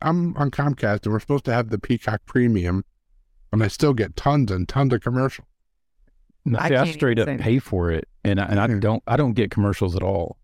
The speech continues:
Speaker 1: Oh, you don't
Speaker 2: With
Speaker 1: get any
Speaker 2: there's,
Speaker 1: commercials
Speaker 2: yeah, there's
Speaker 1: at all?
Speaker 2: gotta be something in their little contract that it's
Speaker 3: Hmm.
Speaker 2: not completely commercial free.
Speaker 3: Yeah, we pay for it, and we don't get commercials on there.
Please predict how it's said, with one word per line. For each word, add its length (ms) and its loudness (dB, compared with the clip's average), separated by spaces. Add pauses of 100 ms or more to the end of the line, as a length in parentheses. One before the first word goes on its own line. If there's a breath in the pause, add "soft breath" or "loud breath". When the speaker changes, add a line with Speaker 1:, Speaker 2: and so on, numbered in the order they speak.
Speaker 1:
Oh, 160 2
you 100 2
don't 120 2
Speaker 2:
With 80 -2
Speaker 1:
get 80 2
any 80 2
Speaker 2:
there's, 160 2
Speaker 1:
commercials 180 2
Speaker 2:
yeah, 80 2
there's 160 2
Speaker 1:
at 40 -2
all? 20 2
Speaker 2:
gotta 200 2
be 140 0
something 460 0
in 120 2
their 200 2
little 240 0
contract 680 0
that 140 0 (200)
it's 160 -2
Speaker 3:
Hmm. 60 2
Speaker 2:
not 200 0
completely 640 -2
commercial 400 -2
free. 360 -4 (600)
Speaker 3:
Yeah, 140 4
we 160 2
pay 240 2
for 280 0
it, 120 -2
and 80 -2
we 40 2
don't 160 0
get 140 -2
commercials 480 -2
on 160 0
there. 240 -4